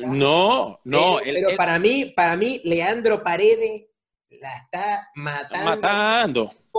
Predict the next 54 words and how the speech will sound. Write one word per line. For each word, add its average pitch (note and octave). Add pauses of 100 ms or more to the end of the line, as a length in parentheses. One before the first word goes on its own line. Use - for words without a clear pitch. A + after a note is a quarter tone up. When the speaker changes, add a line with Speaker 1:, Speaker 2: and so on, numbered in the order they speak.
(580)
Speaker 2:
Entró, F3
Speaker 1:
Es B3
que G#3+
Speaker 2:
para B3
mí A#3
fue A#3
el A3+
cambio A#3+
que F#3+
rompió E3
el G#3+
juego A3
contra E3
el E3
Atalanta A3+
y C#3+
contra C#3+
el C#3
Leipzig F#3 (180)
la, B2+
la A#2+
reventó. B2+ (420)
Con F3
la F3
curiosidad F3
de B3+
que F3
está F3
siendo G3+
titular F3+
Ander F#3
Herrera, F#3
porque C#3+
no C3+
está D#3
Berratti. F3 (600)
Ander E3
Herrera, F#3+
que D3
tenemos E3
un F3+
amigo F3+
en F3+
común F3
que F3
decía E3
que F#3
era F#3+
la F#3+
razón F3+
por F#3+
la E3
cual F3+
Pogba G#3+